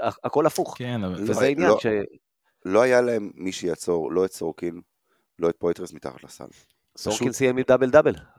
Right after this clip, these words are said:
Speaker 1: ארבע עשרה ושלוש עשרה.
Speaker 2: כן, אבל, אה, גיא, אתה צודק, גיא, אבל מה תכלס מפיל את מכבי תל אביב? כאילו, אם מסתכלים על, אה, סטטיסטיקות ומדדים כאלה, זה לא הזריקה מבחוץ. באמת, אנחנו לא קולים טובים בחוץ, זה ברור.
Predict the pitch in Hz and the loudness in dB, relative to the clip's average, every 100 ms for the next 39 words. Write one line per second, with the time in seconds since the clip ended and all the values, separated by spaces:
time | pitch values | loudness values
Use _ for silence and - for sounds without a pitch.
0 | _ - 92 95 120 - 117 - 113 117 | _ -12 -6 0 0 -2 -8 -4 -6 -4
1 | 107 139 131 107 104 - - _ - _ | -6 -2 -2 0 -2 -4 -16 _ -20 _
2 | _ - 78 90 104 - 85 - 92 107 | _ -16 -12 -4 -4 -4 -10 -8 -4 -4
3 | 85 73 73 82 - _ _ - 110 165 | -4 -8 -8 -10 -12 _ _ -8 -2 0
4 | 123 - 90 90 - 80 78 76 78 76 | 0 -4 -6 -8 -6 -8 -8 -10 -10 -10
5 | 80 73 73 71 - 78 80 - 92 98 | -12 -14 -14 -18 -14 -10 -10 -10 -10 -6
6 | 95 87 80 78 76 - 82 87 87 80 | -4 -4 -4 -6 -8 -12 -12 -10 -10 -10
7 | 76 76 73 82 80 73 73 78 78 - | -10 -10 -10 -10 -10 -10 -10 -8 -10 -12
8 | _ _ _ _ - 92 104 127 123 98 | _ _ _ _ -20 -8 -2 0 0 -2
9 | 82 78 67 _ - 90 110 98 82 101 | -4 -6 -10 _ -14 -4 -2 0 -2 -2
10 | 107 135 131 90 82 76 71 - 78 76 | 0 2 2 0 -4 -12 -14 -14 -14 -10
11 | 87 87 | -8 -8